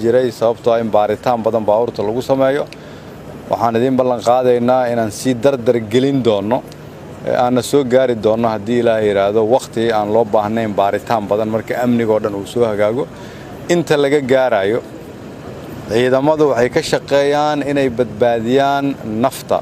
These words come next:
dadka Soomaaliyeed iyo shacabka Soomaaliyeed. Dadaalkaas waxaan idinka codsanaynaa inaad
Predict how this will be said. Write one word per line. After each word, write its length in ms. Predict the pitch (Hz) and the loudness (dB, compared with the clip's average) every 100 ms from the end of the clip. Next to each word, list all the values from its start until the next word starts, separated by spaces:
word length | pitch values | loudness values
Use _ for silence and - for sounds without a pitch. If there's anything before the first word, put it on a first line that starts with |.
| - - - - - - | -4 -18 -18 -18 -16 -4
dadka 260 | 127 - 113 | -2 -2 -4
Soomaaliyeed 560 | - 98 101 104 113 110 | -2 0 2 2 2 0
iyo 100 | 101 | 0
shacabka 360 | 113 101 90 | 0 -2 -4
Soomaaliyeed. 600 | 87 87 85 80 80 - - - - - - - - 101 | -6 -4 -4 -4 -8 -10 -12 -16 -16 -16 -16 -16 -8 0
Dadaalkaas 720 | 127 151 151 131 120 127 131 - - - - - - - | 2 2 2 0 0 0 -2 -10 -18 -20 -20 -18 -10 -2
waxaan 160 | 113 120 | 0 0
idinka 240 | 120 143 | 0 0
codsanaynaa 760 | 127 - 135 127 120 131 131 123 | 0 0 0 2 2 2 2 2
inaad 180 | 127 | 0